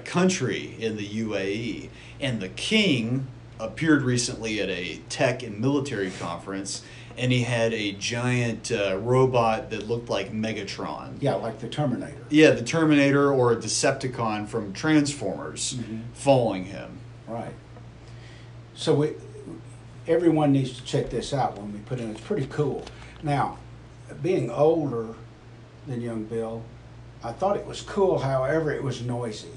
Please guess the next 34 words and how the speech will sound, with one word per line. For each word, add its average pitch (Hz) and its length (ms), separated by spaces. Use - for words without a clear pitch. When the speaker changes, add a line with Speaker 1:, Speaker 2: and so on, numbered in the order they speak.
Speaker 2:
and 95 120
loud. 95 480
So 123 360
if, - 240
if, 135 100
if 151 200
it 190 140
were 143 100
my 131 220
bodyguard, 151 800
I 151 120
would 143 120
be 135 100
annoyed 120 640
at 110 140
the, 107 80
at - 160
the 107 100
loudness. 165 640
Speaker 1:
Well, 151 240
it - 20
would 120 200
wake 123 280
you 107 140
up. 92 260
Yeah. 101 280
Speaker 2:
Yes, - 440
but, 160 380
but - 340
maybe 170 360
they 156 180
can 131 200
work 131 260
on 117 320